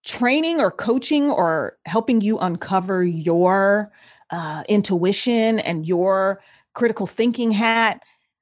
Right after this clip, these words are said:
by giving you guidelines, yes, but not giving you,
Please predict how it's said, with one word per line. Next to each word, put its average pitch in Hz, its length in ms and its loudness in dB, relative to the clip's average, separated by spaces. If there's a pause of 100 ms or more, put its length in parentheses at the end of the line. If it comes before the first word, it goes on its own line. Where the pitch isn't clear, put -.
(160)
by 190 120 2
giving 294 360 0
you 247 120 2
guidelines, 196 840 0
yes, 180 580 -2
but 170 180 -2
not 185 560 0 (340)
giving 190 320 -2
you, 170 300 -8